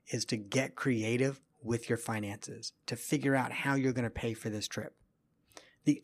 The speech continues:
other primary reason that people don't take vacations is their personal finances. Now,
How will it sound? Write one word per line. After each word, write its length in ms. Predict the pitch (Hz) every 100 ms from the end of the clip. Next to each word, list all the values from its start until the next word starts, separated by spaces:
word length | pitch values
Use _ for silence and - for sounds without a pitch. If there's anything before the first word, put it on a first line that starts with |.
| -
other 380 | 160 160 117
primary 640 | 110 - 123 123 135 135 135
reason 400 | 143 160 120 107
that 160 | 107
people 280 | - 143 127
don't 360 | 107 104 123 127
take 220 | 139 123
vacations 640 | 131 127 139 143 - 101 -
is 180 | 117
their 160 | 110 113
personal 400 | - 117 - 113
finances. 800 | - 107 104 110 - - - - _ _ _ _ _
Now, 340 | 131 123 120